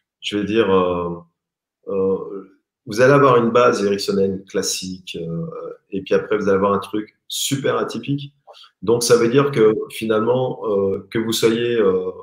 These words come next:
neutre, que vous ayez jamais fait ça, euh, que vous veniez avec d'autres techniques d'hypnose, eh bien, euh, tout est fait pour que dans la pratique, vous réussissiez à faire l'amalgame, euh, par rapport à, à ce que vous êtes.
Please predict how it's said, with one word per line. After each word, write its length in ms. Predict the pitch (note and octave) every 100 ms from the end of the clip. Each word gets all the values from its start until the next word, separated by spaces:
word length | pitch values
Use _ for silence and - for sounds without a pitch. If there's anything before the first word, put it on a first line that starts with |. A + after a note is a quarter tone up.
| -
neutre, 400 | G#2+ A2+ A2+ -
que 60 | F#2+
vous 120 | F#2+
ayez 120 | G2+
jamais 220 | G2 A2
fait 100 | A2+ G#2
ça, 380 | - A2 G#2+ - _ _ _ _ -
euh, 80 | G#2
que 60 |
vous 120 | G#2 G#2
veniez 180 | A#2 A#2+
avec 380 | A2 G#2 G#2 G2+
d'autres 320 | B2 B2 A2
techniques 380 | G#2 G#2 A2 F#2
d'hypnose, 640 | F#2+ C3+ D3 C#3+ - - _ _ _ _ -
eh 100 | G2+
bien, 500 | F#2+ A#2 A#2 A2+ G#2+ -
euh, 260 | G#2 G2 F#2+
tout 260 | C#3+ C#3
est 60 | C3+
fait 240 | D3 D3
pour 200 | C#3+ A2
que 80 | -
dans 140 | G#2+ G#2+
la 100 | G#2+
pratique, 440 | G#2 - C3 C3
vous 80 | G#2
réussissiez 460 | G2+ G2+ - - A#2
à 80 |
faire 160 | - G#2
l'amalgame, 480 | G2 F#2+ F#2+ G#2 A#2 - _ _ _ _ -
euh, 200 | F#2+ F2+
par 160 | F2+ G2
rapport 420 | F#2+ G#2+ G#2 F#2
à, 320 | F2 E2+ E2 -
à 80 | G2
ce 200 | F#2+ G2
que 100 | F#2+
vous 240 | F#2 E2+ G2
êtes. 200 | A#2+